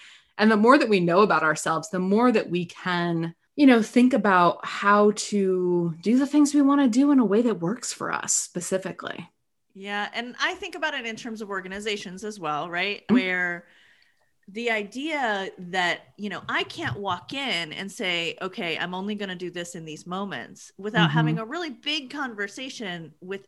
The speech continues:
Speaker 2: everybody else, because I firmly, firmly believe that those puzzle pieces can line up if you take the time to get them to line up and get out of the idea that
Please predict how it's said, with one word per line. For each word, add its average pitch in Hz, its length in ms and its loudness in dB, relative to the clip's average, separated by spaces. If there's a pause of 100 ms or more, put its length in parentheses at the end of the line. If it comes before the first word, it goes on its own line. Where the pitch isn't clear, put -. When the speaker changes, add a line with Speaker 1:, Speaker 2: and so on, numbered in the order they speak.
Speaker 2:
everybody 226 720 -8
else, - 400 -6
because 220 280 -8
I 233 160 2 (180)
firmly, 269 380 -10
firmly 190 320 -12
believe 170 640 -10 (320)
that 214 100 -10
those 226 160 -6
puzzle 285 300 -10
pieces 247 340 -12
can 233 380 -10
line 180 260 -10
up 208 360 -8 (720)
if 233 200 -2
you 214 160 -8
take 220 500 -8 (180)
the 185 100 -12
time 185 840 -6
to 190 380 -12 (120)
get 208 180 -4
them 208 180 -8
to 214 120 -12
line 165 320 -6
up 214 320 -4
and 180 140 -12
get 185 240 -6
out 233 280 2
of 240 140 -6
the 208 160 -6
idea 175 480 -8
that 160 260 -10